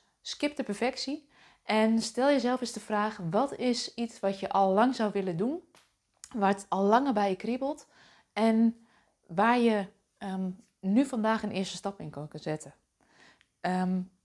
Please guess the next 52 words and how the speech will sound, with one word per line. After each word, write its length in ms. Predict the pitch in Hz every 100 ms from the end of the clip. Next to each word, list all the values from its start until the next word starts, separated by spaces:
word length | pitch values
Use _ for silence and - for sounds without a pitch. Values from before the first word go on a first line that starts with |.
| _
dus 160 | 208
ik 60 | 254
ben 120 | 269
heel 160 | 277 294
benieuwd. 440 | 247 285 190 - -
Ik 120 | 220
hoor 260 | 196 247 294
heel 200 | 233 240
graag 340 | 226 202 202
van 220 | - 143
je. 120 | 139 - _ - - _
Dus, 300 | 214 214 - - _
ehm, 380 | 190 196 190 190 -
nou, 180 | 202 -
als 120 | 226
je 80 | 254
het 80 |
leuk 160 | 254 277
vindt, 300 | 262 254 254
la-, 260 | 185 196 208
stuur 280 | - 285 294
me 100 | 233
een 80 |
berichtje. 480 | 220 220 - 202 190 - _ _ _
Ehm, 300 | 180 180 180
je 80 | 185
kunt 140 | 240
me 100 | 247
bereiken 440 | 196 208 196 190 -
op 180 | - -
info 480 | 262 277 226 190 -
at 160 | 180 -
aikeborghuis 960 | 170 - 170 247 247 226 233 - -
punt 240 | 226 220 214
N 180 | 190
L. 180 | 185 190 - _ _ _ _
Ehm, 340 | 170 170 170
je 60 | 180
kan 120 | 190
ook 80 | 190
even 160 | 185 196
op 60 |
mijn 120 | 220
website 380 | 240 247 226 214
kijken 540 | 220 202 196 190 185 -
of 120 | 190
mijn 160 | 185
D 40 | 185
M 220 | 185 220
sturen 320 | - 202 196
via 160 | - 196
Instagram. 520 | 220 208 185 185